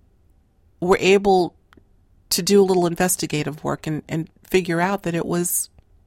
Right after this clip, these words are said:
maybe a teacher who maybe went, meant well. And that teacher would say to you something like, "If you don't sit still and listen in class, you're never gonna amount to anything."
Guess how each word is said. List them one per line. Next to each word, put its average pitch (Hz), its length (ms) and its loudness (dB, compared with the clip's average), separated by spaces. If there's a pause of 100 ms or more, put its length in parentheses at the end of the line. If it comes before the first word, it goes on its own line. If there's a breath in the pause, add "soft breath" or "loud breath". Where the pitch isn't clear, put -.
(240)
maybe 190 220 0
a 190 60 0
teacher 170 580 -4 (1080)
who - 80 -6
maybe 220 220 2
went, 226 300 0
meant 247 260 4
well. - 400 -4 (1300)
And 185 180 6
that 214 240 2 (120)
teacher 202 420 0
would 170 160 -2
say 175 280 0
to - 220 -6
you 156 440 -2 (1000)
something 165 440 0
like, 147 420 -4 (960 soft breath)
"If 180 120 2
you 202 120 0
don't 302 160 4
sit 254 180 -2
still 226 300 2
and 190 100 2
listen 208 300 4
in 165 100 -2
class, 170 380 -2
you're 160 80 -2
never 202 320 2
gonna 196 260 2
amount 170 340 0
to - 140 -8
anything." 165 560 -2